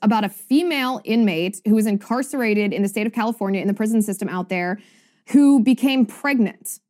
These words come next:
Now, this female inmate became pregnant after she was forced to share a cell with a biological male inmate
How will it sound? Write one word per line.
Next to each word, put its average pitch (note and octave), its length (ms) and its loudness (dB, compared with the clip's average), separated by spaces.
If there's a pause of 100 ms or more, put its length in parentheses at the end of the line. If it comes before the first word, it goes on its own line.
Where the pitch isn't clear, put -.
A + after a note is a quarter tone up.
(460)
Now, A#3+ 100 2
this B3+ 160 0
female D#4+ 320 0
inmate C4+ 380 0
became G#3+ 320 2
pregnant G3+ 720 -2 (760)
after A#3 840 -2 (180)
she - 260 0
was C4+ 240 0
forced G3+ 560 -6 (160)
to A3 180 -2
share G3+ 380 -4
a F#3 140 -2
cell G3 720 -2 (340)
with G3+ 140 0
a G3+ 80 2
biological B3 1000 -2
male D4 460 0
inmate F#3+ 720 -2